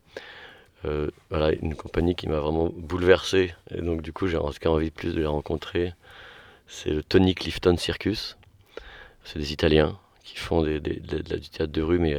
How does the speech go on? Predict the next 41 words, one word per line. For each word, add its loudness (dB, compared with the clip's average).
à -6
une, -6
à -6
une -4
gros-, 2
à 0
une -6
haute 8
voltige 8
de, -2
de 0
conneries 4
et -6
de -14
provocations, 0
mais, 0
euh, -2
très 0
ciblé, 6
en 0
fait, -4
très, -6
très -2
intelligent, 0
très -6
pertinent. -4
Après, 4
il 10
y 12
a 12
la 8
compagnie 8
un 8
Watt, 10
dont 4
le 2
travail 4
me, 2
me 2
touche, -2
euh, -2